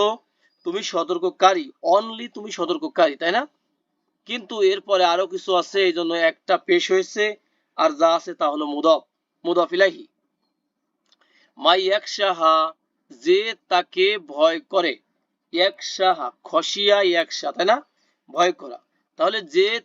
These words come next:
তাকে ভয় করে, মানে কিয়ামতকে ভয় করে, তার জন্য তুমি হলে মুনজির, সতর্ককারী। নেক্সট আয়াত হলো কাআন্নাহুম,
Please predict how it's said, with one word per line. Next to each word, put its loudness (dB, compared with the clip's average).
তাকে -2
ভয় 0
করে, -2
মানে -4
কিয়ামতকে -2
ভয় -2
করে, 2
তার 4
জন্য -8
তুমি -6
হলে 0
মুনজির, -6
সতর্ককারী। -12
নেক্সট -4
আয়াত 2
হলো -2
কাআন্নাহুম, 0